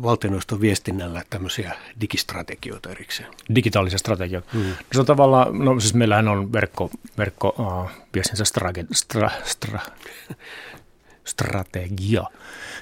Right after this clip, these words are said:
Speaker 2: Ja tota, ähm, äh, ja sehän on, se on mu-, mukana meillä, niinku, meillä joka päivä. Ja se ta-, tavallaan sit, siihen sitten limittyy näiden mie-, ministeriöiden ja muiden poli-, poliittisten vai-, vaikut-,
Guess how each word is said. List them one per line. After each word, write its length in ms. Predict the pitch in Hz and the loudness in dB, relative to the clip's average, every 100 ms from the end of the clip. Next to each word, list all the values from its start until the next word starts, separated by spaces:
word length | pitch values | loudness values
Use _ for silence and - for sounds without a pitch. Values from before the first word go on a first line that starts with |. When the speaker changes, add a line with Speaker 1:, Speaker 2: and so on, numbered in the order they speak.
| - | 2
Speaker 2:
Ja 140 | 127 95 | 2 4
tota, 420 | 113 104 107 92 - | 0 2 2 4 2
ähm, 400 | 110 95 87 87 87 - _ _ - - - - - - | 0 -4 -4 -4 -6 -10 _ _ -14 -14 -18 -18 -12 -4
äh, 340 | 113 90 92 98 _ _ _ _ _ _ _ - | -2 0 0 -4 _ _ _ _ _ _ _ 0
ja 80 | |
sehän 200 | 117 107 | 2 4
on, 60 | 107 | 4
se 100 | 113 | 4
on 60 | 113 | 4
mu-, 40 | 113 | 4
mukana 300 | 120 104 104 | 4 4 4
meillä, 200 | 101 98 | 4 2
niinku, 200 | 98 95 92 - - | 0 -2 -2 -4 -2
meillä 300 | - - 95 | -2 0 0
joka 220 | 95 101 | 0 0
päivä. 400 | 85 - 76 73 - - _ | 2 2 2 -2 -8 -18 _
Ja 60 | 120 | 2
se 180 | 113 110 - | 4 2 2
ta-, 120 | 113 | 2
tavallaan 460 | 127 113 104 98 | 6 6 6 2
sit, 140 | 95 107 - | 0 -4 -4
siihen 260 | - 101 104 | 0 2 2
sitten 260 | 101 101 | 0 0
limittyy 400 | 98 104 95 98 95 | 0 0 -2 -2 0
näiden 320 | 92 95 117 | -2 -2 -4
mie-, 160 | 107 101 123 | -4 -4 0
ministeriöiden 580 | 117 104 95 95 95 92 | 0 0 -2 -2 -2 -2
ja 40 | |
muiden 300 | 95 95 95 | -2 -4 -2
poli-, 220 | 107 95 | -2 -2
poliittisten 500 | - 104 - - 95 | -2 -2 -2 -6 -2
vai-, 160 | 98 101 107 - 202 208 208 - _ - | 0 0 0 -4 -4 -6 -10 -12 _ -2
vaikut-, 320 | 104 92 - | 0 0 -4